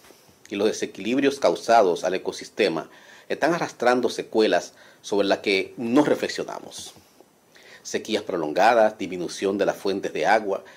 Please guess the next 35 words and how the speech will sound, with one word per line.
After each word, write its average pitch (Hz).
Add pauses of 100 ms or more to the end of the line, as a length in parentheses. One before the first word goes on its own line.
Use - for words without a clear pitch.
(320)
destrucción 104
de 123
la 92
capa 98
vegetal, 90 (500)
de 90
las 85
barreras 92
protectoras 117
como 82
los 82
manglares, 110 (420)
la 92
erosión 113
de 104
los 82
suelos 117 (240)
y 104
otros 107
impactos 98
parecen 95 (240)
un 113
lenguaje 92
que 82
no 85
entendemos. - (1160)
Y 123
actuamos 214
como 156
si 147
estas 147
cosas 139 (140)
no 113
nos 120
conciernen, -